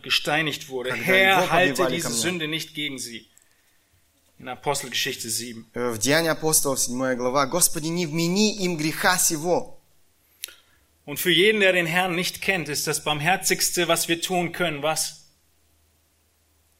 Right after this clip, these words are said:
Speaker 1: Für jeden, der den Herrn nicht kennt,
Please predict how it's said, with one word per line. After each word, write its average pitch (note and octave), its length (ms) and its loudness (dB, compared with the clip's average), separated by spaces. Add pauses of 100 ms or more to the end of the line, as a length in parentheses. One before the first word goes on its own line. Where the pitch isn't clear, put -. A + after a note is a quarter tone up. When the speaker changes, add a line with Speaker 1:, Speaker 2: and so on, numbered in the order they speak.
(1040)
Speaker 1:
Für - 180 -12
jeden, D#3 260 0
der D3+ 100 0
den C#3+ 140 -4
Herrn D3 280 -2
nicht - 260 -8
kennt, - 360 -10